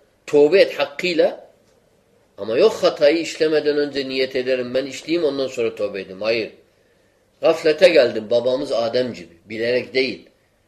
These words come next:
İblis bilerek hatayı işledi. Onun gibi değil. Bilmeyerek, gaflete gelerek insan oğluyuz. Tövbe ettikçe Allah affeder, velev ki deniz köpüğü kadar.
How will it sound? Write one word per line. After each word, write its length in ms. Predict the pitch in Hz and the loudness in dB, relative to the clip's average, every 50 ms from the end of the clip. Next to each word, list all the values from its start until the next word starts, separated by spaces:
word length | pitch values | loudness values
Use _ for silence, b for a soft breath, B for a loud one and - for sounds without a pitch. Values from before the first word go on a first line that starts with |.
| _ _ _ | _ _ _
İblis 640 | 117 117 107 110 123 165 233 294 285 - - - - | -16 -14 -12 -8 -2 0 0 0 -2 -4 -10 -12 -12
bilerek 480 | 104 101 120 139 156 135 - - - | -4 0 0 2 2 0 -2 -4 -6
hatayı 320 | 113 104 - - 87 90 85 | -6 -6 -6 -6 -8 -8 -8
işledi. 360 | - - - 87 - - _ _ _ _ _ _ _ _ _ | -12 -16 -18 -20 -20 -20 _ _ _ _ _ _ _ _ _
Onun 300 | 117 117 117 131 139 127 | -8 -6 -6 -6 -8 -8
gibi 280 | 113 113 107 113 107 | -10 -10 -10 -8 -4
değil. 300 | 123 127 117 95 85 - b b b b b b b b b - | -4 -4 -4 -4 -8 -14 b b b b b b b b b 0
Bilmeyerek, 760 | 190 247 262 233 196 175 156 139 127 117 107 104 101 95 104 | 2 2 2 2 0 2 2 4 4 4 2 0 -2 -2 2
gaflete 500 | 127 143 151 - 160 160 170 - 220 214 | 2 2 2 2 0 -2 0 2 0 2
gelerek 480 | 185 170 156 160 165 185 - - - | 4 4 4 6 6 6 6 6 2
insan 380 | 165 156 147 143 - 151 147 139 | -4 -8 -8 -6 -2 -2 -2 0
oğluyuz. 460 | 117 104 95 92 87 80 73 - _ b b b b b b b b b b b b | -2 -4 -4 -6 -12 -14 -14 -20 _ b b b b b b b b b b b b
Tövbe 300 | - - - 190 196 262 | 8 10 10 12 12 12
ettikçe 460 | 285 269 - - - 285 226 - - | 12 12 12 8 -2 -2 -2 0 2
Allah 200 | 214 180 180 180 | 2 2 4 4
affeder, 500 | 175 170 - - 151 147 - 156 196 170 | 2 2 2 0 4 6 6 6 6 8
velev 240 | 170 196 214 196 165 | 8 8 8 6 0
ki 160 | - - 170 | 0 -6 -6
deniz 280 | 143 143 139 147 143 - | -4 -4 -4 -6 -8 -8
köpüğü 360 | - 123 - - 92 95 - | -10 -12 -12 -12 -18 -20 -16
kadar. 240 | - 87 - 82 | -14 -14 -14 -14